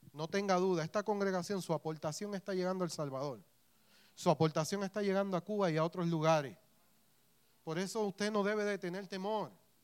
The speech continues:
Pero si usted no se conecta, usted no sabe lo que está pasando. Usted no sabe a dónde, pero si usted se conecta.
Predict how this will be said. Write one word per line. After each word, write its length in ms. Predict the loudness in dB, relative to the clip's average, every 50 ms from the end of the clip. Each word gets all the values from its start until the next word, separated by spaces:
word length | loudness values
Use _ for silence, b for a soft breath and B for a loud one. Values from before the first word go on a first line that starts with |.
| _ _ _ _ _ _ _ _ _ _ _ _ _ _ _ _ _ _
Pero 220 | -10 -8 -8 -6
si 160 | -6 -4 -4 -4
usted 200 | -2 -2 -2 -2
no 120 | -4 -6
se 200 | -4 -4 -6 -4
conecta, 460 | -4 -4 -4 -4 -4 -6 -6 -4 -6
usted 220 | -6 -4 -6 -6 -6
no 100 | -6 -4
sabe 260 | -4 -2 -2 -2 -2
lo 120 | -4 -6
que 80 | -10 -12
está 160 | -12 -12 -12
pasando. 520 | -12 -10 -6 -4 -4 -4 -4 -6 -10 -14 -18 _ _ _ _ _ _ _ _ _ _ _ _ _ _ _ _ _ _ _ _ _ _ _ _ _
Usted 220 | -10 -6 -4 -4
no 120 | -2 -4
sabe 260 | -2 -2 -2 0 0 0
a 40 |
dónde, 300 | -2 -2 -4 -6 -8 -8 B B B B B _
pero 220 | -12 -10 -8 -8
si 160 | -10 -10 -10 -12
usted 220 | -10 -10 -10 -10
se 200 | -8 -8 -10 -8
conecta. 580 | -8 -8 -8 -8 -10 -12 -14 _ -20 -20 -20